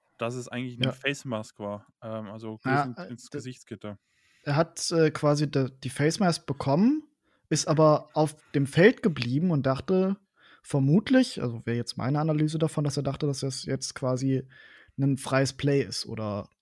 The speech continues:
Speaker 2: dass quasi das Play schon tot ist durch diese Face Mask Strafe. Dadurch, dass die aber nie gecallt wurde, hat er den Ball weggeschmissen.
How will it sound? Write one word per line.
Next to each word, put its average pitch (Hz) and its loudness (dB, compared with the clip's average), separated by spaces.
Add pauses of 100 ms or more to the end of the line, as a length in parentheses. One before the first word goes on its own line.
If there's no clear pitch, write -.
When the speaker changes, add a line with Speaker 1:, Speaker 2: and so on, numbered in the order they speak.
(260)
Speaker 2:
dass - -6
quasi 127 -2
das 117 -8
Play 127 -2
schon 127 0
tot 143 0
ist 123 -6
durch 123 -4
diese 120 -10
Face 120 -8
Mask 113 -8
Strafe. - -12 (760)
Dadurch, 135 -2
dass 131 -6
die 156 2
aber 151 4
nie 151 2
gecallt 165 2
wurde, 131 2
hat 127 -2
er 127 -2
den 123 0
Ball 113 -4
weggeschmissen. 160 0